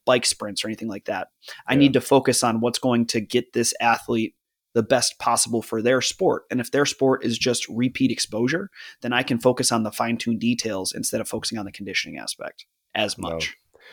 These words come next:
Speaker 2: Absolutely, yeah. And that's kind of your progression from really generalized base level movements into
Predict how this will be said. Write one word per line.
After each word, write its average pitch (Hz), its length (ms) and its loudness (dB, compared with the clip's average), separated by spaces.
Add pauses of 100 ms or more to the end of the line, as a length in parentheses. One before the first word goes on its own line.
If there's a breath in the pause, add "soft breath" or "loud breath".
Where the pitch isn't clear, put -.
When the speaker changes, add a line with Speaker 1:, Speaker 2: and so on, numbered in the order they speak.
(280 loud breath)
Speaker 2:
Absolutely, 104 600 2
yeah. 92 140 2
And 87 100 -4
that's 95 180 0
kind 90 180 -2
of 85 60 -4
your 85 100 -4
progression 85 580 -4
from 80 440 -6 (400 soft breath)
really 87 480 -2
generalized 92 640 -2
base 92 240 0
level 92 240 0
movements 92 480 -4
into 90 400 -4